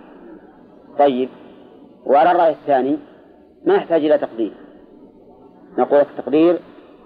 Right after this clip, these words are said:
"فألم يكونوا يرونها". فألم يكونوا يرونها، والأول رأي سيبويه والثاني رأي الكسائي. وأيهما، أيهما أهون وأسلم؟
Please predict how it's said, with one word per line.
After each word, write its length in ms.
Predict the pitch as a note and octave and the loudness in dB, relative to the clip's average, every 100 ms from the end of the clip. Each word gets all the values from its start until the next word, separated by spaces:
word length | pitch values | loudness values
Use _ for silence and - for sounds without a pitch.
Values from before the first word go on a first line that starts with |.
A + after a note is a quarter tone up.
| - _ _ _ - | -20 _ _ _ -8
"فألم 520 | D3 D3 E3+ F3 E3+ D#3+ | -4 0 2 2 0 -2
يكونوا 500 | D3 - D3 D3 C3+ | -4 -4 -2 0 0
يرونها". 440 | B2+ A#2+ G#2 - - - - - - | 0 0 -4 -12 -20 -20 -20 -20 -4
فألم 600 | B2 B2+ C3 D3+ E3+ F#3 - - - - - _ - - | 0 2 2 2 0 -2 -10 -20 -20 -20 -20 _ -20 -8
يكونوا 480 | B2 B2 - D3 C#3 | -4 -4 0 0 2
يرونها، 540 | B2+ B2+ C#3 B2+ G#2 F2+ | 0 0 0 -2 -6 -6
والأول 560 | A#2 A#2+ C#3 D3 C3 A#2+ | -4 -2 0 0 0 0
رأي 240 | - A#2+ - | -4 -6 -8
سيبويه 380 | A2+ A2+ C#3 D#3 - - - - - - | -4 -2 0 -2 -8 -20 -20 -20 -20 -16
والثاني 580 | A2+ - - C#3 C#3+ C3+ | -16 -10 -4 -2 -2 -2
رأي 160 | A#2 A#2+ | -2 -4
الكسائي. 460 | G#2+ - - C3 - - - - - - | -10 -8 -2 -2 -2 -20 -20 -20 -20 -2
وأيهما، 540 | C3+ E3+ E3+ D#3 B2+ - - - - - - | 2 2 2 0 -6 -10 -16 -20 -20 -20 -2
أيهما 500 | - E3+ F3+ E3+ E3+ | 0 2 2 0 -2
أهون 400 | F3 C3 D3+ F3 - - - - - A2+ | -4 -2 -2 -4 -8 -20 -20 -20 -14 -2
وأسلم؟ 460 | C3 D3+ - A2 | 0 0 -4 -12